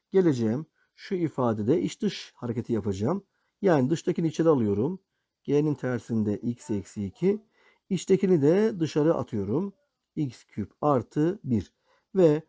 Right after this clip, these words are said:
şuranın iki olması için diyorum. X'e vermem gereken değer dörttür.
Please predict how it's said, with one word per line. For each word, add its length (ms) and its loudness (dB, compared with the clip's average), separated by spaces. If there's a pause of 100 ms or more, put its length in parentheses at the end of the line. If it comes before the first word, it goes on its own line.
(180)
şuranın 400 0
iki 300 -4
olması 400 2
için 280 -2
diyorum. 400 -4 (560)
X'e 280 0
vermem 300 4
gereken 440 2
değer 540 0
dörttür. 500 4